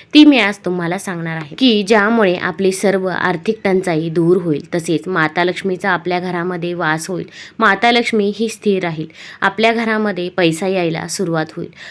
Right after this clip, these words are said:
तर कोणते उपाय करावे हे जाणून घेण्याअगोदर तुम्ही चॅनलवरती नवीन असाल तर चॅनलला लाईक करा आणि सबस्क्राईब देखील करा.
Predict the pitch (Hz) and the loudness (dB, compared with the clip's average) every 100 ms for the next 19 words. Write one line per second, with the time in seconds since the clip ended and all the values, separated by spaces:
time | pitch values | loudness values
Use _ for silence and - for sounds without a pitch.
0 | - 254 294 247 220 247 233 226 220 220 | -4 -4 2 2 4 4 2 2 0 2
1 | 214 175 156 160 214 190 170 185 208 208 | 0 0 -4 -2 0 2 2 2 2 2
2 | 190 185 185 160 - 196 202 220 220 208 | 0 -2 -4 -6 -6 -2 0 2 2 2
3 | 214 214 220 220 190 196 202 175 - - | 2 2 0 0 0 0 -2 -4 -8 -12
4 | - - - 294 262 233 240 247 220 226 | -20 -6 -2 2 2 2 2 2 0 -2
5 | - 220 202 - 226 240 226 - 180 175 | 0 0 0 0 0 0 -4 -6 -4 -2
6 | 170 170 226 208 | -4 -4 -6 -4